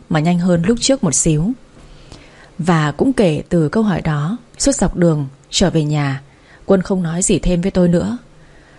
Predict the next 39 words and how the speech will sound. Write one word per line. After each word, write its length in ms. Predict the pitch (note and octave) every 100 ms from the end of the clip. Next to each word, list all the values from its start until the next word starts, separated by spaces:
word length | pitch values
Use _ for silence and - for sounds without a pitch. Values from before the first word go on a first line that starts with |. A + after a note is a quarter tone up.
| -
Lúc 160 | G#3 A3
xe 220 | - F#3
đang 200 | F3 F3
lăn 240 | F3 F3 E3
bánh 240 | D#3 E3
gần 200 | A3+ E3+
về 120 | D#3
đến 180 | D3 F3
cổng 260 | - E3+ C#3 - - -
thì 80 | -
một 140 | F#3+ E3
người 220 | E3+ D3
từ 100 | -
đâu 180 | F3 A3+
chạy 180 | G#3+ G#3
đến, 300 | E3+ D#3+ G#3 D4 _ _
chặn 160 | - -
trước 160 | C4+
đầu 180 | G#3+ D3+
xe 240 | - F#3+
của 120 | F#3 -
hai 220 | E3 F#3
đứa. 200 | E3 D#3+ B3 - - - - - -
Cũng 180 | G3 G#3+
may 160 | G#3
mà 140 | F3+ C#3
Quân 280 | - F#3+
phanh 260 | F#3 G#3 G3
lại 120 | F#3 -
kịp, 180 | E3 D3 - _ - -
chứ 120 | B3+
không 200 | B3+ A3
là 80 | C#3+
suýt 260 | - B3+
thì 200 | - F#3
đâm 220 | D3+ G#3 G#3
trúng 280 | F#3 F#3
người 180 | B3 E3+
rồi. 320 | C#3 D#3 C#3